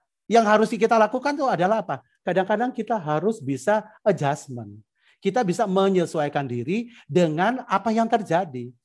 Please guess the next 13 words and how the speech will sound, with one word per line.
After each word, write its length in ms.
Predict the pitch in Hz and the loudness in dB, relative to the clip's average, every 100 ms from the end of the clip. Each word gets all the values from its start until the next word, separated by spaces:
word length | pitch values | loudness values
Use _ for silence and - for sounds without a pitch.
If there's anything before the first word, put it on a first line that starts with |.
| _ | _
Seringkali 400 | - 247 254 262 | -2 0 2 4
orang 400 | 302 226 247 262 | 4 4 2 2
yang 180 | 226 208 165 | 2 2 0
burn 180 | 143 170 | -4 -4
out 240 | 143 160 160 | -4 -4 -4
itu 160 | 196 | -4
adalah 340 | 160 165 214 226 - - | 0 4 2 0 -16 0
orang 400 | 233 226 247 294 | 2 4 4 2
yang 140 | 262 | 2
nggak 180 | 214 196 | 0 0
bisa 380 | 165 180 262 269 | -2 -6 -8 -6
adjustment 560 | 214 160 160 - 254 233 | -4 -2 -2 -2 -4 0
dengan 320 | 185 220 | 0 0